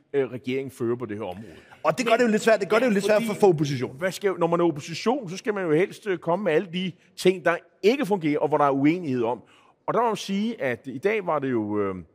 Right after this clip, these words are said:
Speaker 1: øh, var det meget, øh, pudsigt, kan man sige, at Venstre og Konservative, de har sådan set valgt den samme, øh, angrebsvinkel, nemlig det her med, at, øh, der er jo nogle, øh, unge mennesker,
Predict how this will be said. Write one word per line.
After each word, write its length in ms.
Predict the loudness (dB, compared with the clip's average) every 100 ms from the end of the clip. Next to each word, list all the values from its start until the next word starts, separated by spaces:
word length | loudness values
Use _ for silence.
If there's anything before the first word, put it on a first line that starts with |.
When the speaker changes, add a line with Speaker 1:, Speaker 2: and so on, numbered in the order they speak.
| _ _ _ -6
Speaker 1:
øh, 840 | -4 -6 -8 -10 -12 -12 -14 -8
var 60 | -6
det 100 | -2
meget, 260 | -2 -4 -8 -6
øh, 220 | -6 -6
pudsigt, 380 | -4 -4 -4 -4
kan 140 | -4
man 100 | -4
sige, 340 | -6 -4 -2
at 240 | -2 -2 -2
Venstre 200 | -4 -6
og 40 |
Konservative, 520 | -10 -4 -4 -4 -8
de 100 | -8
har 80 | -8
sådan 140 | -8 -10
set 180 | -2
valgt 200 | -2 -2
den 80 | -8
samme, 420 | -6 -4 -2 -6 -12 _ _ _
øh, 680 | 2 4 4 4 2 2 -2 -4
angrebsvinkel, 1080 | -6 -4 -6 -6 -8 -8 -2 -2 -2 -6 -14 _ _ _
nemlig 300 | -2 -2 -2
det 100 | -2
her 120 | -2
med, 300 | 2 0 0 -4
at, 260 | -6 -4 -2
øh, 260 | 0 0 0
der 60 | 0
er 100 | 0
jo 100 | 0
nogle, 360 | -2 -2 -6 -12 _ _ -6
øh, 300 | 0 0 0
unge 220 | 0 -2
mennesker, 400 | -4 -6 -6 -8